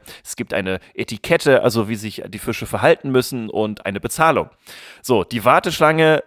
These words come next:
ist am frühen Vormittag und am späten Nachmittag besonders lang. Also falls ihr da auch mal einen Termin haben wollt oder so, da ist es besonders <laughs> knapp. Das liegt daran, dass die Putzerfische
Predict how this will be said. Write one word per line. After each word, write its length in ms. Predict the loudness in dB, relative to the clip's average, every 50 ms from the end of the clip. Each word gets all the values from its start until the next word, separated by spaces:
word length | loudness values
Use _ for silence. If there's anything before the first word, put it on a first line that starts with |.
| _
ist 320 | -2 -2 -2 -2 -2 -2 -2
am 160 | -2 -2 -2
frühen 240 | -4 -6 -6 -6 -2
Vormittag 500 | 2 2 2 2 2 2 2 2 2 2
und 140 | 0 -2 -4
am 100 | -4 -4
späten 420 | -6 -2 0 2 2 0 0 -2
Nachmittag 600 | -2 -2 -2 -4 -4 0 0 0 0 -2 -4 -8
besonders 420 | -4 0 0 2 2 0 -2 -2
lang. 260 | -4 -4 -4 -4 -4 -4
Also 160 | -4 -4 -4 -4
falls 260 | -4 -4 -4 -4 -4
ihr 60 | -4
da 140 | -4 -2 -2
auch 100 | -4 -4
mal 100 | -8 -8
einen 160 | -10 -12 -12
Termin 300 | -12 -10 -8 -8 -6 -6
haben 160 | -6 -6 -6 -6
wollt 200 | -6 -6 -8 -8
oder 180 | -10 -10 -10
so, 180 | -8 -8 -10 -10 -12 -18 -20 _ _ _ _ _ _ _ 0
da 120 | 2 2
ist 160 | 4 2 0 -2
es 280 | -4 -6 -8 -8 -8
besonders 460 | -8 -2 0 0 2 2 0 0 -2
<laughs> 0 |
knapp. 380 | -2 0 0 2 2 0 -2 -6
Das 180 | -6 -6 -6 -8
liegt 160 | -4 0 2
daran, 260 | 4 4 4 4 2
dass 140 | 0 -2 -4
die 80 | -6
Putzerfische 680 | -6 -4 -4 -4 -4 -8 -10 -10 -10 -8 -4 -4 -4 -4